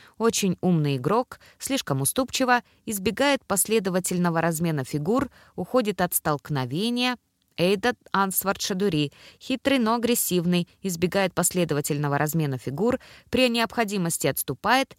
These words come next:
не признаёт уступок, жесток по отношению к более слабым соперникам. Роуз Холланд, коварная, действует из-под тишка, беспощадная, но неуверенная, расточительно отдаёт пешки, подготавливая решительный удар,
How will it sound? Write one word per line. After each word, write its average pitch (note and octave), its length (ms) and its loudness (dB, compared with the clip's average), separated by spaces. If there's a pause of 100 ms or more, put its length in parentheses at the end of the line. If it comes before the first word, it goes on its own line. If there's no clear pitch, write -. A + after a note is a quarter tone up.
(120)
не A#3 100 -2
признаёт F3 540 0
уступок, B3 500 -4 (160)
жесток F3+ 500 -2
по G3 100 2
отношению F#3+ 540 -2
к D#3+ 60 -6
более G3+ 260 0
слабым F3 380 0
соперникам. C3+ 760 -4 (560)
Роуз C4+ 360 2
Холланд, F3+ 540 0 (240)
коварная, F3+ 760 0
действует G#3+ 520 0
из-под - 360 -4
тишка, D3 460 -4 (260)
беспощадная, E3+ 960 0
но E3+ 180 0
неуверенная, D#3+ 800 2 (340)
расточительно A#3 880 0
отдаёт F#3+ 560 0
пешки, F#3+ 500 -2 (260)
подготавливая A3+ 800 2
решительный G3+ 640 2
удар, D#3+ 340 -2